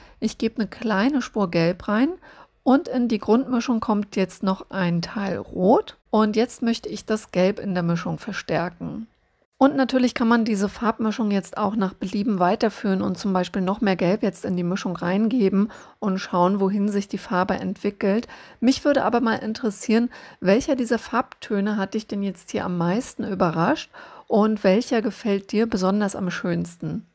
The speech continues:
Lass es mich gerne mal in den Kommentaren wissen und morgen poste ich hier auf YouTube mal einen Fotobeitrag und zeig dir mal meine Top drei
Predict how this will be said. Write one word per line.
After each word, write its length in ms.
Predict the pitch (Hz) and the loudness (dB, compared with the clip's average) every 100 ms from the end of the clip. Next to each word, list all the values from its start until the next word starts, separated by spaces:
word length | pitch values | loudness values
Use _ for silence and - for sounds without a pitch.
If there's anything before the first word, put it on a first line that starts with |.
| _ _ - | _ _ 2
Lass 180 | 226 | 2
es 80 | 311 | 4
mich 180 | 254 254 | 2 2
gerne 200 | 220 247 | 2 2
mal 140 | 277 | 2
in 80 | 240 | 2
den 100 | 247 | -2
Kommentaren 640 | 233 233 226 226 214 214 208 | 0 0 0 0 -2 0 2
wissen 420 | 233 - 233 330 - - - | 0 0 -2 -4 -8 -20 -8
und 320 | - 240 240 | 0 2 2
morgen 360 | 214 208 262 262 | 0 0 2 0
poste 480 | - 226 277 - - | 2 4 4 -2 -6
ich 160 | 214 | -6
hier 320 | - 214 208 - | -4 0 2 2
auf 240 | 202 - | -2 -2
YouTube 380 | 220 226 226 214 | -2 0 0 0
mal 280 | 196 190 185 | 0 0 -2
einen 380 | 214 185 190 185 | -2 -2 -2 -4
Fotobeitrag 880 | - 247 247 196 185 185 - 190 - | -2 0 2 4 4 2 2 0 0
und 140 | 196 | -6
zeig 240 | 170 185 | -2 -2
dir 80 | 190 | 0
mal 140 | 190 180 | -2 0
meine 340 | 170 185 202 | 0 -2 -4
Top 300 | - 190 - | -4 -6 -6
drei 300 | - 170 185 | -2 0 0